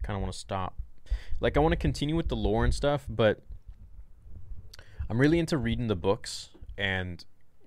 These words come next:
getting tidbits and stuff for you guys from there. I think they're just, it's refreshing, you know? And that's, you know, a lot of people have said, like,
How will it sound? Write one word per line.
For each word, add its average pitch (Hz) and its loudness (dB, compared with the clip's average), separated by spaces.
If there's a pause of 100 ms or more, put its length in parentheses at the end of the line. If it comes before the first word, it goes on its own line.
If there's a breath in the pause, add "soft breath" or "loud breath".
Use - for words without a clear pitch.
getting 107 -2
tidbits 107 -2
and 104 -6
stuff - 0
for - -6
you 90 -4
guys 87 -2
from 87 -8
there. 87 0 (1500 soft breath)
I 101 0
think 101 -4
they're 98 -2
just, - -8
it's - -6
refreshing, - -6 (280)
you - -6
know? 92 -4 (540)
And 95 -2 (160)
that's, 123 2
you - -6
know, 120 2
a - 4
lot 120 4
of 120 0
people 110 -4 (540 soft breath)
have 110 0
said, 107 2
like, 101 -4